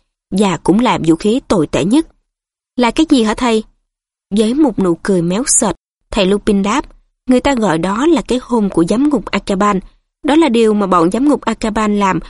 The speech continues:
đối với những ai mà chúng muốn tiêu diệt đến tận cùng." Thầy cho là dưới lớp nón trùm đầu bịt mặt đó chắc là có một cái gì đó tương tự như miệng, bởi vì bọn giám ngục Azkaban gắn chặt mồm chúng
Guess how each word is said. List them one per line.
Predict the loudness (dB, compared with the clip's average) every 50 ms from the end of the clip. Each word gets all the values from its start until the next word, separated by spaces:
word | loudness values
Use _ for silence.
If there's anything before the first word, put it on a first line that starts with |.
| -14 _ -2
đối | 0 0 0
với | 2 0 0 0
những | 2 2 0 0 -2
ai | -2 -2 -2 -2 -2
mà | -2 -2 -4
chúng | -2 -2 -2 0 0
muốn | 0 0 0 0
tiêu | 0 0 0 0 0
diệt | 0 -2 -2 -2
đến | -2 -2 0 -2 -2 0
tận | 0 -2 0
cùng." | 0 0 0 0 0 -4 _ _ _ _ _ _ _ _ _ _ _ _ _ _ _ _ _ _ _ _ _ _ _ _ _ _ _ _ _ _ -4
Thầy | -2 -2 -2
cho | 0 0 0 2 2 0
là | 0 0 -2 -2 -2
dưới | -4 -4 -2 -2 0 2 2
lớp | 0 0 0 -2
nón | -4 0 2 2 2 2
trùm | 2 0 0 2
đầu | 2 0 0
bịt | 0 -2 -2 -2
mặt | -2 -2 -2 -4
đó | -4 -4 -2 -2 -2 -4 -6 -8 _ _ _ -2
chắc | -2 -2 -2 -2 -2
là | -2 -2
có | -2 -2 -4 -2
một | -2 -2 -4 -4 -6
cái | -8 -6 -2
gì | -2 -2
đó | 0 0 -2 -2 -4 -4 -2 -2
tương | -2 0 0
tự | 2 2 2 2
như | 2 0 0
miệng, | 0 2 2 2 2 2 0 -4 _ _ _ _ _ _ -2
bởi | 0 0 0 2 2
vì | 0 2
bọn | 2 0 0 0
giám | 0 2 2
ngục | 0 0 -2
Azkaban | -4 -8 -4 -4 -2 0 0 0 -2 -2 -6 -10 _ _ -8
gắn | -6 -4 -2 -2 -2 -2 -2
chặt | -2 -2 -2 0
mồm | -2 0 0 0 0
chúng | 0 0 0 0 0